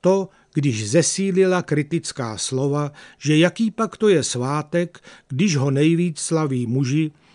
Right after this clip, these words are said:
nezřídka velmi bujaře a mnohdy i s následky. Protože při takových příležitostech uvolněné zábavy i morálky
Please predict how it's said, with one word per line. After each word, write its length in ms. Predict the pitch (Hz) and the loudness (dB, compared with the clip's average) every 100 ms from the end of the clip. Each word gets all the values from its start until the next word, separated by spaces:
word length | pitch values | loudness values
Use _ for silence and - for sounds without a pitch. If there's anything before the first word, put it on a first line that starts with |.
| - | -2
nezřídka 840 | 170 165 175 202 208 - - 214 | 2 4 4 2 -2 -4 -4 0
velmi 420 | 180 175 139 117 | 4 4 4 0
bujaře 640 | 101 131 156 151 147 156 147 - - - | 0 2 2 0 -4 -6 -8 -18 -10 -4
a 100 | 135 | 0
mnohdy 720 | 131 180 180 190 196 202 190 _ - | 2 2 2 0 0 -2 -6 _ -6
i 80 | |
s 140 | 165 147 | -4 -2
následky. 840 | 151 127 - 120 104 - - 92 - _ _ _ _ _ _ _ | -2 -2 -4 -6 -6 -12 -18 -18 -20 _ _ _ _ _ _ _
Protože 440 | 196 226 247 175 139 | -4 0 2 4 2
při 260 | - 202 | 2 -2
takových 600 | 185 202 196 175 143 - | 0 -2 0 2 0 -4
příležitostech 1120 | - - 190 220 160 135 135 127 - 127 - | -10 -4 0 2 0 -2 -6 -8 -8 -8 -6
uvolněné 680 | 185 160 156 147 143 117 113 | -2 2 2 2 0 -2 -4
zábavy 560 | 95 127 147 147 156 139 | -4 -2 -2 -2 -4 -4
i 220 | - 139 | -6 -4
morálky 800 | 120 139 156 160 156 - 147 | -2 0 0 0 -2 -4 -6